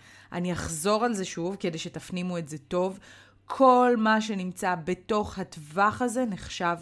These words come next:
תקין. גם הצד הימני של הטווח נחשב תקין, וגם הצד השמאלי של הטווח נחשב תקין. אז בבקשה, תירגעו, תנמיכו, תורידו את הרעש שיש מסביב.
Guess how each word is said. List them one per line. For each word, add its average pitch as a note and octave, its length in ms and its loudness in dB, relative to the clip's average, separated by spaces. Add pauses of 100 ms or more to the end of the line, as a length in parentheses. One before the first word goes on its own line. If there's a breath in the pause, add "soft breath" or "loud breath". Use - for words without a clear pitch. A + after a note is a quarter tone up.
(120)
תקין. E3 460 -8 (480 loud breath)
גם G#3+ 480 4
הצד F3 320 -4
הימני E3+ 440 -4
של G3+ 180 -4
הטווח F#3+ 380 -6
נחשב F3+ 380 -6
תקין, F3+ 360 -8 (360 loud breath)
וגם F3+ 340 0
הצד E3+ 260 -4
השמאלי E3+ 500 -4
של E3+ 200 -6
הטווח D3 400 -10
נחשב D3 380 -10
תקין. C#3 320 -12 (500 loud breath)
אז D3+ 180 -6
בבקשה, D#3 640 -4 (300)
תירגעו, D#3+ 720 -6 (260)
תנמיכו, E3+ 720 -2 (200)
תורידו F3 460 -2
את D#3+ 160 -4
הרעש D#3 460 0
שיש D3 320 -6
מסביב. D3+ 640 -6